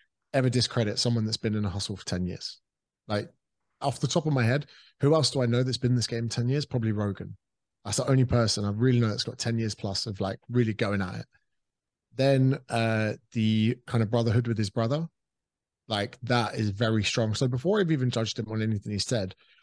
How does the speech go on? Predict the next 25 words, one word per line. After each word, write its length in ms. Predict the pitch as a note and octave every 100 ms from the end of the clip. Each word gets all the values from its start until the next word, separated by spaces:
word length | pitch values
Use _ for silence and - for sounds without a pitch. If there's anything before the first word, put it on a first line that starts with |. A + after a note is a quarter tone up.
| _ _ _
the 80 | A2
way 200 | C3+ C3+
he 180 | C3
is 160 | C3 A2+
with 100 | A2
his 140 | G#2
brother, 380 | G2 B2 A2 G2
the 180 | G2 G2+
loyalty 540 | G#2 A#2 A2 G#2+ G#2+
to 220 | G2 A#2+ G#2+
that. 200 | F#2+ - _ _ _ _ _
Then 220 | - D3 C#3
his 240 | C3 A#2+
father, 560 | - C3 C3 B2 A#2+ A#2
I 140 | G#2
know, 220 | G#2+ A2
is 420 | G#2+ G#2+ A2+ G#2+ -
ex-military 800 | G#2 - - A2+ A2+ - A2 G2
and 380 | F#2+ G2 G2 F#2+
chess. 560 | - A2+ A#2 - - - _ _ _ _ _ _ _ _ _
Now, 380 | B2+ C3+ C#3 - _ _ _ _ _ _ -
bums 300 | D3 D#3 C#3
don't 200 | B2+ B2
play 180 | A2 G#2
chess. 500 | - E2 - -